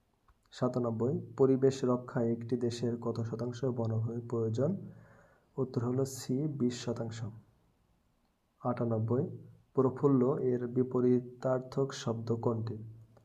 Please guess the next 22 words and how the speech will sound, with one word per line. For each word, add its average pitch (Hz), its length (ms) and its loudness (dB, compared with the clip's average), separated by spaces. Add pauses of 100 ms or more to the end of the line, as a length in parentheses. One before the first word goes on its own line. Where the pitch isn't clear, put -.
(380)
উত্তর 127 240 0
হলো 127 200 4
বি, 123 240 4
বিমর্ষ। 117 560 2 (1120)
নিরানব্বই, 117 600 2 (760)
very 160 400 4 (200)
few 151 180 4 (180)
playwrights 120 600 2 (380)
are 113 320 0 (240)
as 139 80 0 (680)
renowned 135 580 4
as 120 360 0 (300)
Shakespeare। 110 500 -2 (960)
Find 131 220 2
out 131 240 6
the 123 140 0
correct 120 420 2 (380)
comparative 123 720 0
form 123 260 2
of 120 180 -2
the 131 180 -2
statement। 110 580 -4